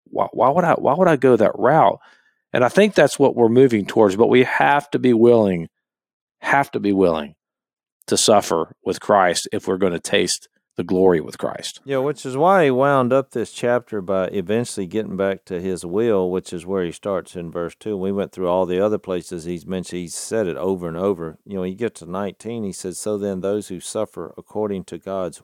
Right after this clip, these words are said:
Speaker 2: will should commit themselves to their faithful and Creator and continue to do good." But he had just said this part about the end is near. And, uh, he says, "You know, judgment begins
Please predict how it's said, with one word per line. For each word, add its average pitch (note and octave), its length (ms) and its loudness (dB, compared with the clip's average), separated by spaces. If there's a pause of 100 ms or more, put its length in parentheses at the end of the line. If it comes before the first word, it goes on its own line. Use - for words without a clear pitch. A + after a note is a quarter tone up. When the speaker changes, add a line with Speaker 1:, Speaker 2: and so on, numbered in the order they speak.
(120)
Speaker 2:
will F#2 540 -4 (760)
should - 280 -8
commit G#2 340 -6
themselves G2 480 -8
to F#2+ 80 -10
their F#2 160 -6
faithful G2+ 460 -8 (260)
and F2 220 -14
Creator A2 420 -2
and F2 100 -6
continue A2 380 -6
to F#2 60 -4
do F#2 200 -4
good." A2 380 -2 (420)
But A2+ 120 -2
he E3 180 2
had C3+ 160 4
just D#3+ 300 2
said D#3 600 4
this A#2 200 -2
part C#3 300 2
about A2+ 320 2
the A2 180 0
end D3 180 2
is G#2 140 0
near. B2 480 0 (540)
And, A2 220 -2
uh, G2+ 200 2
he B2+ 160 -2
says, B2 320 0
"You B2+ 80 2
know, A2 140 4
judgment A#2+ 600 2
begins A2 880 -2